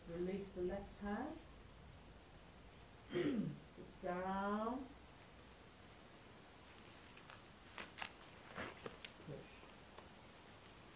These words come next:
So you don't need to step as wide as me. You can do a baby version. This is the ba-, this is baby version, which is much nicer and much less strain on the body. So now bring the right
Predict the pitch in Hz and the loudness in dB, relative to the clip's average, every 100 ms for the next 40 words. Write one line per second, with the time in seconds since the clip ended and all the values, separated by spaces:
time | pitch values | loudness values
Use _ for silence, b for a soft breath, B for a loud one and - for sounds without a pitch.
0 | - 220 220 220 - - - 240 285 320 | 0 10 10 10 2 -8 -2 2 6 6
1 | 320 320 320 339 359 339 330 320 277 277 | 6 4 2 2 4 4 4 2 4 8
2 | 269 247 208 196 175 175 - 240 254 277 | 8 8 6 8 10 10 6 2 4 8
3 | 269 254 262 262 254 226 208 196 - - | 10 10 10 8 8 6 6 6 -2 -2
4 | - 269 277 254 - 277 277 262 285 285 | 0 2 2 4 12 12 12 4 2 4
5 | - 277 277 220 196 180 180 180 226 - | 12 12 12 6 10 10 10 6 6 4
6 | - - - 202 202 233 233 262 254 247 | -2 -8 -6 0 2 2 4 6 6 6
7 | 233 233 - 202 202 - - 208 214 240 | 8 8 8 8 8 6 -2 6 8 8
8 | - 233 226 - 226 220 214 208 - 202 | 6 4 2 4 4 8 8 8 10 10
9 | 165 156 - - - - 214 208 226 214 | 10 6 2 -8 -8 6 10 12 12 8
10 | 240 233 220 233 262 | 8 8 8 10 10